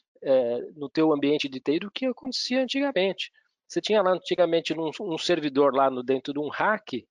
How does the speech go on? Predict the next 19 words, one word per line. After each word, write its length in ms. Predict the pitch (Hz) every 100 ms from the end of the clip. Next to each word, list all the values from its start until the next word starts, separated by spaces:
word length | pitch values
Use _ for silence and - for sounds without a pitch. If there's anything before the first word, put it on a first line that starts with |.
| -
e 80 | 165
beleza, 420 | 285 285 220 202
cara, 160 | 123
você 140 | 117 170
tem 220 | 190 185
uma, 260 | 196 202 147
dez, 340 | 123 185 185
cento 200 | - 247
e 40 |
cinquenta 380 | - 185 165 156
coisas 340 | - 151 139 120
lá 140 | 127
dentro, 520 | 117 180 226 - 117 - _ _ _ -
isso 140 | -
era 120 | 220 240
um 40 |
pouco 220 | 240 233
secundário, 720 | 247 233 285 247 175 165 127
né? 140 | 120